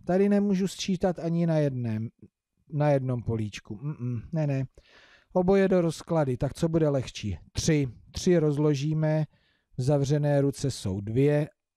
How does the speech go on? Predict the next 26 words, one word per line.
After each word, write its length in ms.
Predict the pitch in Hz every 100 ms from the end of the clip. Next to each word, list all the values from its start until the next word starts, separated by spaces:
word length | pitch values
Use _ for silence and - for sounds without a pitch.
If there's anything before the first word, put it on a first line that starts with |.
| _ _ _ _ _
a 280 | 123 127 113 -
otevřené 680 | 120 - 113 107 117 113 107
jedna. 380 | 107 101 101 87 -
Dvě 220 | 127 151
plus 300 | - 127 -
jedna 280 | 135 123 127
rovná 320 | 120 120 120
se 180 | 107 110
tři. 280 | - - 95 - - -
Dvanáct, 600 | 139 170 185 185 175 160 -
ano, 300 | 131 127 110 87
to 140 | - 104
víme, 340 | 135 143 139
že 240 | 117 101
rozložíme 720 | 101 127 120 131 113 117 120 107
na 160 | 98
jedna 440 | 92 123 131 131 123
plus 300 | 117 107 123
jedenáct. 540 | 117 113 104 87 -
Tady 220 | 131 135
jsme 220 | - 127
rozkládali 640 | 123 - 135 127 123 123 120
na 120 | 120
jedenáct 500 | 120 120 120 117 -
plus 280 | - 85 165
jedna 320 | 180 190